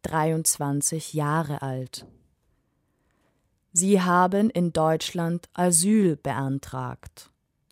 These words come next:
Die Männer hatten im Gedränge vor dem Hauptbahnhof ein Handy und eine Kamera gestohlen. Bei dem Prozess waren viele Reporter.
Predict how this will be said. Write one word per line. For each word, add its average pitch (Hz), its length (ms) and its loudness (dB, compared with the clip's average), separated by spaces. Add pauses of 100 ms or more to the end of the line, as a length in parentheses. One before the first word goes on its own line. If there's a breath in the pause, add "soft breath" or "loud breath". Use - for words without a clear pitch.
(1300)
Die 202 120 2
Männer 185 560 2
hatten 214 500 0
im 180 260 2
Gedränge 165 720 -2
vor 170 280 -2
dem 160 320 -4
Hauptbahnhof 175 1080 -2 (420 soft breath)
ein 175 240 4
Handy 175 640 -2 (140)
und - 240 -4
eine 180 260 0
Kamera 139 840 -4
gestohlen. 135 800 -4 (1300)
Bei 165 200 6
dem 175 220 2
Prozess 175 680 0
waren 160 420 -2
viele 170 480 -2
Reporter. 151 800 -6